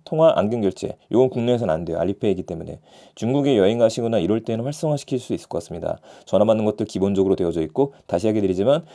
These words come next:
굉장히 잘 보인다. 자, 그렇다면 우리가 지금 확인해 볼 건 뭐냐면은, 이 앨범에 들어가게 되면은, 앨범에 들어가게 되면 제가 이미 찍었던 사진들이 좀 보입니다. 자, 보이시죠? 이렇게 보여요.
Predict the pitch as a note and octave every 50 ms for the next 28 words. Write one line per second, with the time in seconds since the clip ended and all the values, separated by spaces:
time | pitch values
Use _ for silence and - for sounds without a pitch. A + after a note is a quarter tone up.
0 | - - _ - - G2 A#2 C3 C#3 D3 D3+ D3 D#3 D3+ D3+ D#3 D#3 D#3 D#3 D3+
1 | D3+ - G2 F#2 F#2+ F#2+ - - F#3+ G#3 G#3 E3 - - - _ _ _ _ _
2 | _ _ _ _ _ _ _ _ _ _ _ _ - - _ _ - - G2 F#2+
3 | G#2 - G#2 F#2+ F#2 G#2+ A2 F#2 D#2 - - - - - - _ F#2+ G#2+ C3 C#3+
4 | D#3+ D#3 D#3 - - G2 G#2 A2 A2+ A#2 B2+ D#3+ D#3 F3+ E3+ D#3 D3 - - B2
5 | F#2+ F2 F2 E2+ E2+ G2+ C#3 D3+ A2+ E2+ - - - - - - - _ A2+ -
6 | - - G2 G2+ B2 E3 F#3 F#3+ D3 A#2+ G#2 G2 G2+ G2 F#2+ F#2 F2 F2 E2+ F2+
7 | F#2 G2 G#2 G2 E2+ E2 D#2+ E2+ - _ _ _ _ _ _ _ _ _ _ _
8 | _ _ - G2+ G2+ A2 A#2 A2+ G2+ F#2+ F#2+ F2+ F2+ F#2 E2 E2 E2+ F2+ G2+ C3+
9 | D#3 D3+ - - - - _ - - G2+ A2 D3 C3+ A2 G2+ G#2 A2 G#2+ - C#3+
10 | E3 E3 F#3+ F#3 - _ _ E3 E3 E3 D#3+ D#3+ F3 F#3 F3 F3+ D#3 D3 B2 A2
11 | G2+ G2+ F2+ F2 F2 E2+ - - - _ _ _ _ _ _ _ _ _ _ _
12 | _ - G2 G2+ G#2+ G#2+ - - - F2 - _ _ - _ _ - C#3+ F#3 -
13 | D3+ G#2 F#2 E2 E2 E2+ G2